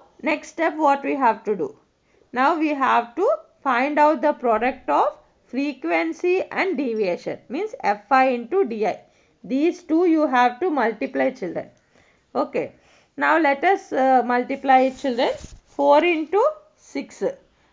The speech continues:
minus twenty-four. Five into minus four minus twenty. Eight into minus two minus sixteen. Ten into zero,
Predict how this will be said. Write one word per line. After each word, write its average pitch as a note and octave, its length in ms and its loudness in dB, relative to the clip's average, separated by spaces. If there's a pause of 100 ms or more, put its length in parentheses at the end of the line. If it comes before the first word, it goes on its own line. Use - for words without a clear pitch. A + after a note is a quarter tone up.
(120)
minus B3+ 760 0 (180)
twenty-four. A#3 560 -4 (680)
Five C#4 420 4
into F4+ 400 0
minus C#4 520 0
four A3+ 360 -2 (480)
minus B3 720 0 (140)
twenty. A3+ 500 -4 (520)
Eight C#4+ 340 0
into F4+ 380 0
minus D4+ 520 0
two A#3+ 300 -4 (460)
minus B3 720 0
sixteen. - 580 -10 (640)
Ten B3 300 2
into D4+ 460 -2
zero, E4 340 2